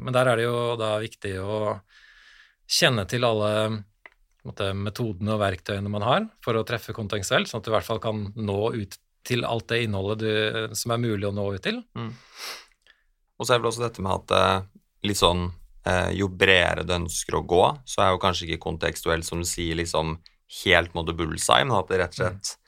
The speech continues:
Speaker 1: Mm.
Speaker 2: nesten litt sånn, jo snevrere og litt mer sånn spesialisert man ønsker å gå,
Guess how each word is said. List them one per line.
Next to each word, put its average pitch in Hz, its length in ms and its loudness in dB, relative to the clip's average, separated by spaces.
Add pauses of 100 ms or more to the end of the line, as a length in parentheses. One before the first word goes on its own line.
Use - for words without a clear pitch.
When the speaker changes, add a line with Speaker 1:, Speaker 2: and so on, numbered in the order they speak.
(500)
Speaker 1:
Mm. 117 60 0
Speaker 2:
nesten 113 320 0
litt 92 100 2
sånn, 90 200 2
jo 92 100 -2
snevrere 82 800 2
og 90 80 0
litt 87 140 -6
mer 87 140 -2
sånn 87 200 -4
spesialisert - 1600 -2 (280)
man 87 400 2
ønsker - 260 -6
å 82 80 -2
gå, 95 120 2